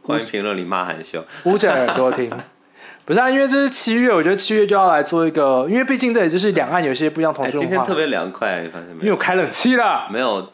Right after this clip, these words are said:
Speaker 1: 就是我们的
Speaker 2: 外面
Speaker 1: 室友回来的时候说外面凉风。
Speaker 2: 因为今天没有下雨。
Speaker 1: 嗯。
Speaker 2: 然后就很凉。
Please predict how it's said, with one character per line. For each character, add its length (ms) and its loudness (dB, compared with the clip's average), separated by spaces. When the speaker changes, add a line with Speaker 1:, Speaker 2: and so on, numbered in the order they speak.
Speaker 1:
就 140 -10
是 260 -8
我 40 0
们 0 -
的 0 -
Speaker 2:
外 120 0
面 160 -2
Speaker 1:
室 140 -6
友 160 -2
回 140 -6
来 80 -2
的 100 -4
时 100 -10
候 120 -6
说 180 -8
外 80 -4
面 100 -10
凉 160 -10
风。 200 -14
Speaker 2:
因 100 2
为 80 2
今 180 0
天 160 0
没 60 0
有 100 2
下 320 0
雨。 240 -6
Speaker 1:
嗯。 260 -18
Speaker 2:
然 160 -2
后 240 0
就 200 0
很 200 -6
凉。 220 -12